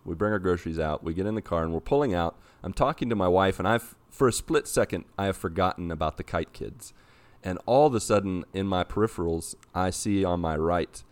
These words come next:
a blur. And I look over, and these kids, like, a group of five kids, are running with this kite.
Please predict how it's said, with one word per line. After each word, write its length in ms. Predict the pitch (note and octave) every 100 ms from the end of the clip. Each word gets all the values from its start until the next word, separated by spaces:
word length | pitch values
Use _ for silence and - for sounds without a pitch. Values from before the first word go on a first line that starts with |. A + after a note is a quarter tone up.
| - _ _ -
a 100 | F2
blur. 480 | F#2 F#2 E2+ C#2+ D2 - _ _ -
And 160 | F2+ F2+
I 120 | F#2
look 280 | G2 B2 D#3+
over, 460 | A2+ G#2 G2+ F2 D#2+ E2+
and 160 | F2
these 160 | G#2+ -
kids, 480 | - C3 G#2+ F2+ -
like, 160 | F2
a 40 | F2
group 240 | B2 B2+
of 100 | F2
five 380 | - F#2+ F#2 F#2
kids, 260 | - F2+ D#2+
are 100 | D#2
running 460 | E2 F2 D#2+ D2+
with 160 | D2+ -
this 160 | D2
kite. 400 | - - D2+ -